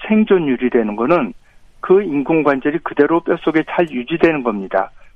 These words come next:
환자가 계속 쓸 수 있는 거. 그렇기 때문에 그렇게 영구적이라고는 할 수가 없고, 일반적으로는 그저 한 십오 년 정도를 얘기하지만 십 년 내, 어, 이거를 문제가 생겨서 못 써서 다른 거를 해야 되는 경우도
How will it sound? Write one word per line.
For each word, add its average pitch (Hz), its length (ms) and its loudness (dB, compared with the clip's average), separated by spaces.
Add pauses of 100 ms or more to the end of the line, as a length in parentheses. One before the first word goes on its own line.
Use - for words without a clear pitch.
(100)
환자가 170 420 0
계속 - 380 -4
쓸 - 180 0
수 - 120 -2
있는 107 200 0
거. 123 300 0 (280)
그렇기 - 280 -2
때문에 135 580 0 (320)
그렇게 123 340 -2
영구적이라고는 131 920 0
할 - 180 -2
수가 - 200 -2
없고, 101 340 -2 (400)
일반적으로는 160 840 0
그저 139 180 0
한 135 160 -2 (120)
십오 160 260 0
년 143 180 0
정도를 123 480 0
얘기하지만 131 640 0 (520)
십 220 80 2
년 196 420 4
내, 202 300 2 (320)
어, 113 200 0
이거를 135 480 0 (320)
문제가 131 380 2
생겨서 110 380 -2
못 104 260 -6
써서 160 440 2 (340)
다른 117 240 -4
거를 117 260 -4
해야 156 120 4
되는 117 260 -4
경우도 104 500 0